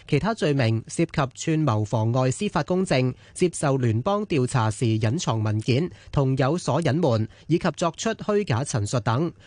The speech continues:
同特朗普關係密切嘅一個助理，亦都面對幾項控罪。佢涉嫌就敏感文件嘅儲存同運輸方式向檢察人員講大話，部分罪名係單獨被控，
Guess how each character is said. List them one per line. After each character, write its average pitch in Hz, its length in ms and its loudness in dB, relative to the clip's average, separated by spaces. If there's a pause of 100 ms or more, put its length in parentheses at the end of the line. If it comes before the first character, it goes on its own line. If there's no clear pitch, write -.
(180)
同 151 240 2
特 175 100 -2
朗 156 160 2
普 156 180 0
關 220 300 -2
係 170 140 0
密 131 260 0
切 147 160 2
嘅 139 340 0
一 180 40 -2
個 131 240 0
助 117 260 0
理， 113 380 2
亦 151 100 0
都 190 140 2
面 131 240 0
對 127 180 2
幾 127 260 -2
項 120 160 0
控 123 220 -2
罪。 113 300 2 (200)
佢 202 120 2
涉 202 200 0
嫌 123 220 0
就 139 220 0
敏 139 200 0
感 160 200 -2
文 110 240 0
件 127 240 0
嘅 143 220 0
儲 143 300 0
存 120 240 0 (120)
同 120 160 0
運 139 180 0
輸 214 200 -6
方 208 180 -2
式 208 240 -2 (180)
向 165 220 2
檢 139 180 0
察 185 180 -2
人 113 240 0
員 110 220 0
講 117 240 0
大 139 200 0
話， 120 280 2 (220)
部 175 100 2
分 170 160 -2
罪 165 220 0
名 127 240 0
係 147 220 0
單 202 260 -6
獨 160 80 -2
被 123 180 0
控， 127 320 2